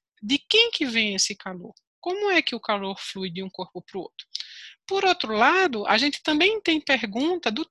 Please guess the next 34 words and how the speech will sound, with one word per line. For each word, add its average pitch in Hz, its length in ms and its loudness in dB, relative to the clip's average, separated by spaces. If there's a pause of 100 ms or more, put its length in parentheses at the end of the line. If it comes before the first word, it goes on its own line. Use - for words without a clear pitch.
tipo, 302 440 2 (520)
a 214 220 6
energia 202 560 4
mecânica 254 800 2 (220)
de 214 160 -2
um 208 160 -2
objeto, 190 640 -2 (160)
por 170 240 -8
exemplo, 165 600 -6 (360)
ela 254 280 6
pode 320 340 4
ser - 160 0
espontaneamente 254 1300 0
cem 415 320 0
por 392 140 0
cento - 400 0
convertida 226 560 -2
no 262 120 -4
calor. 330 440 0 (560)
Esse 285 200 4
é 370 60 4
o 359 60 0
caso, 208 420 2
por 202 160 -4
exemplo, 220 500 0
de 214 120 -4
um 240 100 -2
objeto 240 560 2
que - 80 0
a 262 40 4
gente 277 200 0
coloca 269 400 0
sobre 269 380 -2
uma 311 180 -2